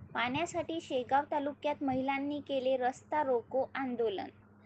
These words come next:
नंदाताई पाऊल झगडे यांच्या नेतृत्वात भोनगाव फाटा येथे रस्ता रोको. जानोरी माटरगाव जिल्हा परिषद सर्कलमधील सर्व गावांमध्ये गेल्या अनेक वर्षांपासून भीषण पाणीटंचाई निर्माण झाली असून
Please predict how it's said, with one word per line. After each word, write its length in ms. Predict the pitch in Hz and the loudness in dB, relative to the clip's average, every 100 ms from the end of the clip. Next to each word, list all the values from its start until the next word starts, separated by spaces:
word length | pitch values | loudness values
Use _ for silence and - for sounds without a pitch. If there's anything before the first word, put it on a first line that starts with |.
| - - - | -20 -18 -4
नंदाताई 580 | 247 262 277 339 359 359 | 0 2 4 4 2 2
पाऊल 360 | 311 285 330 | 2 4 2
झगडे 400 | 320 320 294 302 | 2 0 2 2
यांच्या 400 | 285 269 277 339 | 2 0 0 0
नेतृत्वात 600 | 320 285 285 294 285 294 285 | 0 -2 -4 -6 2 4 4
भोनगाव 540 | 240 240 240 254 302 | 0 -4 -2 2 2
फाटा 380 | 302 277 269 262 | 0 -2 4 4
येथे 340 | 247 262 254 | 2 0 0
रस्ता 400 | 254 214 - 233 | 0 -2 0 2
रोको. 400 | 240 247 - 190 - - - - - - - 226 | 2 0 -4 -12 -12 -18 -20 -20 -20 -20 -18 2
जानोरी 500 | 247 262 294 294 311 | 4 4 4 2 0
माटरगाव 580 | 294 226 240 262 285 320 | 0 0 0 0 4 2
जिल्हा 340 | 285 262 277 | 2 2 2
परिषद 520 | 269 262 247 277 226 233 254 - - | 2 0 -2 -4 -2 -2 -4 -12 -10
सर्कलमधील 1000 | - 254 277 254 247 277 262 240 247 254 | 0 2 2 0 0 0 -2 0 -2 -4
सर्व 420 | - 262 269 311 | -4 0 2 4
गावांमध्ये 760 | 349 311 262 262 262 262 233 247 269 - | 2 4 2 2 -2 -4 -2 -4 -4 -2
गेल्या 280 | 247 262 269 | 2 2 0
अनेक 400 | 269 294 349 330 | 0 -2 -2 -2
वर्षांपासून 840 | 262 262 247 247 240 - 262 254 | -2 -4 -6 -2 -2 -2 -4 -2
भीषण 420 | 254 - 381 403 | -2 2 0 0
पाणीटंचाई 680 | - 277 254 262 247 240 277 | -6 -4 -4 -4 -6 -2 -2
निर्माण 440 | 254 247 285 359 | -2 -4 -2 -2
झाली 280 | 320 247 233 | -2 -4 -2
असून 360 | 233 240 240 | -4 -4 -6